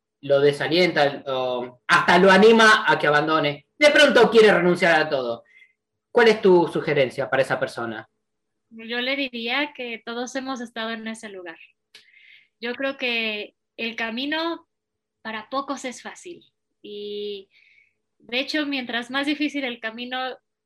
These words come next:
Speaker 2: más lo disfrutas al final. Nosotros... Eh, todos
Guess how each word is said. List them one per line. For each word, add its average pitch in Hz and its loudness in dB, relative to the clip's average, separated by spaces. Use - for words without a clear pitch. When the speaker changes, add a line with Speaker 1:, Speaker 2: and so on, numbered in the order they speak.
Speaker 2:
más 240 -6
lo 247 -4
disfrutas 226 -10
al 185 -14
final. - -18
Nosotros... 247 -8
Eh, 208 -12
todos 285 -6